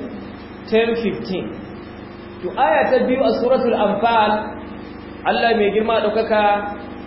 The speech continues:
da ya ambata, "يسألونك عن الأنفال، قل الأنفال لله والرسول،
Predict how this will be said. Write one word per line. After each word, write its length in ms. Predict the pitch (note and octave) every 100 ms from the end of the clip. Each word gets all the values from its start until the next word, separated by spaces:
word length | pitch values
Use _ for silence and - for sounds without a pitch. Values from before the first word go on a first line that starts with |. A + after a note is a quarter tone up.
| -
da 60 | D#3+
ya 160 | G3 A#3
ambata, 300 | A#3 A3+ G#3+
"يسألونك 720 | G3+ - G#3 B3 A#3 A3+ A3
عن 220 | G3+ A3+
الأنفال، 800 | G3+ F#3+ F#3+ - A3 A3 G#3 G3+
قل 100 | G#3
الأنفال 600 | G3+ F#3+ F#3 F#3 G#3+ A3
لله 680 | G#3 F#3+ F#3 G3+ G#3+ G#3 F#3+
والرسول، 580 | F3+ F3 - G3+ G3+